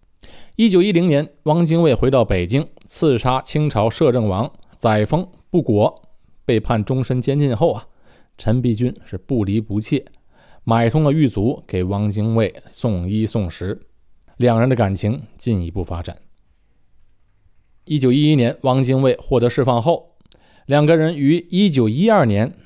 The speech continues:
在汪精卫广州的家中举行了婚礼。只可惜啊，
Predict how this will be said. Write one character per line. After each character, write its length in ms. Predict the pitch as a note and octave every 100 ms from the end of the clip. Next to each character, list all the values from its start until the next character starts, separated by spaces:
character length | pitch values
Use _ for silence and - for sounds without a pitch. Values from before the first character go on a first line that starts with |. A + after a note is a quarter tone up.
| - -
在 240 | C3+ A2+
汪 240 | A2 C3+ C3
精 160 | C3+
卫 140 | C3 G#2+
广 300 | A2+ G#2+ G#2
州 140 | D3
的 80 | C3
家 220 | A#2+ A2
中 260 | A2+ A2+ - -
举 200 | - G2
行 180 | F#2 G2+
了 60 |
婚 220 | - G#2 F#2+
礼。 140 | F2 - _ _ - _ _ _ _ - _ _ _ _ _ _ _ _ _
只 140 | - F3
可 180 | -
惜 220 | F2+ - A2
啊， 160 | -